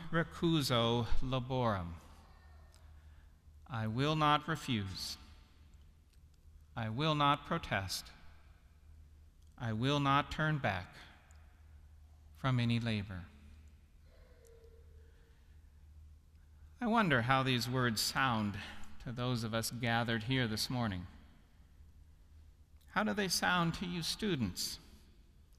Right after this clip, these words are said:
Those of you who will graduate this spring and follow your callings to serve in the kingdom, to those of you who are just beginning your studies here, to those of you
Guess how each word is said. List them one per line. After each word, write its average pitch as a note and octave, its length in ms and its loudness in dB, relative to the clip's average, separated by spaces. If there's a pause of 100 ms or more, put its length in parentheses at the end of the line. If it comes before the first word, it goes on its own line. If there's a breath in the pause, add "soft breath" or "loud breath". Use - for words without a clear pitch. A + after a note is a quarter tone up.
(720)
Those B2+ 280 0
of B2+ 80 0
you D3+ 180 2
who D#3 80 4
will D3+ 140 4
graduate E3 680 4
this F3 140 2
spring F3 500 2
and A#2 240 0
follow F3 500 2
your C3 160 2
callings B2+ 800 2
to B2 300 -2
serve C#3+ 380 0
in B2+ 100 2
the A#2+ 80 0
kingdom, B2 560 0
to D#3 120 -8
those F#3 300 0
of F3 100 -6
you F#3+ 140 -2
who G#3 80 0
are F#3 100 2
just G#3+ 320 -2
beginning G3 480 0
your B2+ 120 0
studies A#2 480 -2
here, G2+ 280 -4 (1120 soft breath)
to - 100 -16
those C3+ 340 0
of B2+ 140 0
you C3 340 2